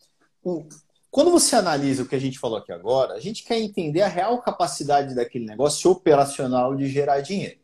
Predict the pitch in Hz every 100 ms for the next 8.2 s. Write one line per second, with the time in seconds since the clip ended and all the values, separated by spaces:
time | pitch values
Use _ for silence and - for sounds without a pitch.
0 | _ 98 110 151 151 135 - 87 - _
1 | _ _ 104 - - _ _ _ _ _
2 | _ 320 339 208 202 - 165 147 147 151
3 | 123 117 - - 156 156 - - 90 _
4 | 120 113 113 113 113 104 104 139 123 113
5 | 98 95 - 90 120 135 120 98 - 214
6 | 208 156 - 139 123 120 120 123 107 117
7 | 107 - 123 120 123 120 143 - - 254
8 | 311 311